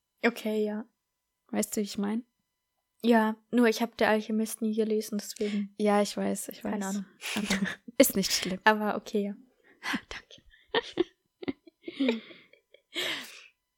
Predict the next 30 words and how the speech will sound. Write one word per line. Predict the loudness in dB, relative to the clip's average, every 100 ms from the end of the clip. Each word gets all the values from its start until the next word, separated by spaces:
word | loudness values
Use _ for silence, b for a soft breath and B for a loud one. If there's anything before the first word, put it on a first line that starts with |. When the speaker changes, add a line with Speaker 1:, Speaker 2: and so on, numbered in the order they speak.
| _ _ _ _ _ _ _
Speaker 1:
Aber | 0 4
ja, | 4 2 -2 -6
was | -2 2 2 0
ich | -4
mich | -4 0
beim | 0 2 2
Lesen | 0 0 -2
gefragt | -4 -4 -2 -2 -2 -4
hab, | -4 -6 _ B B B B B 2
ob | 4 4 -2 _ 2
Almas | 4 6 4 0 0
Geschichte, | 2 2 0 0 4 4
vor | 6 4
allem | 6 6
auch | 4 0
mit | 0 0
ihren | 2 0
Eltern | 2 2 2 0 -4 -4 -4 -8 B B B
und | 4 4 4
dass | 0 2
sie | 0
davon | 2 2 2 -2
träumt, | 2 4 4 2 -4 _ -4
auf | -2 -2
Hawaii | -2 0 0
zu | -2
leben | 0 0 0 -4 -6 B B B _
und | 2 2
so, | 2 2 2 -2 _ _
ob | 0 0